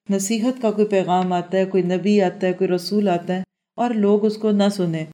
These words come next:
اسی طرح خاموش کائنات کے سبق جب لوگ نہ سیکھیں تو اس کے بعد پھر اللہ تعالیٰ عذابوں کی صورت میں قوموں کو سبق سکھاتا ہے۔ عذاب کوئی پہلی، پہلی دھمکی نہیں ہوتی۔ ہم کہتے ہیں فلاں پہ عذاب آ گیا، فلاں کو پکڑا گیا۔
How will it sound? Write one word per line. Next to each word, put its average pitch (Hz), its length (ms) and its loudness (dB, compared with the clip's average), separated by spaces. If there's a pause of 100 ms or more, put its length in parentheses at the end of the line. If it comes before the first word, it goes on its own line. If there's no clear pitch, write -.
(920)
اسی 247 260 -2
طرح 226 240 0
خاموش 208 500 2
کائنات 185 560 -2
کے 208 60 2
سبق 202 420 -2
جب 190 180 0
لوگ 190 260 2
نہ 180 120 -2 (100)
سیکھیں 185 460 -4 (360)
تو 269 60 0
اس 262 100 -2
کے 226 160 4
بعد 185 220 4 (100)
پھر 196 120 0
اللہ 185 200 2
تعالیٰ 196 400 -2
عذابوں 175 420 0
کی 214 180 0
صورت 196 440 0
میں 196 140 0
قوموں 175 300 -2
کو 180 140 -4
سبق 170 320 -4
سکھاتا 156 500 -8
ہے۔ 156 40 -12 (520)
عذاب 240 360 0
کوئی 269 120 -2
پہلی، 214 320 2 (180)
پہلی 220 280 2
دھمکی 202 360 0
نہیں 226 160 4
ہوتی۔ 175 360 0 (420)
ہم 226 120 0
کہتے 233 240 0
ہیں 233 140 2
فلاں 208 360 4
پہ 214 120 6
عذاب 190 360 2
آ 185 100 4
گیا، 185 260 2
فلاں 190 400 0
کو 202 80 0
پکڑا 180 460 -2
گیا۔ 170 180 0